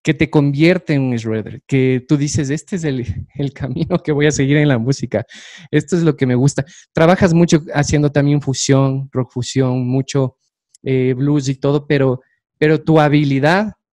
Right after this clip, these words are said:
tu agilidad, tu talento siempre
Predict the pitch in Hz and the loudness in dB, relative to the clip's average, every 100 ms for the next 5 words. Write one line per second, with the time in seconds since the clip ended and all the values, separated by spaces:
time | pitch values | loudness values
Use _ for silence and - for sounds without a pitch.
0 | _ 135 127 143 131 139 151 165 - 139 | _ -6 -4 -4 -4 -2 -2 -4 -4 -2
1 | 135 156 165 175 160 - - 151 160 170 | -2 -2 -2 -4 -4 -6 -2 -2 -2 0
2 | 160 | -2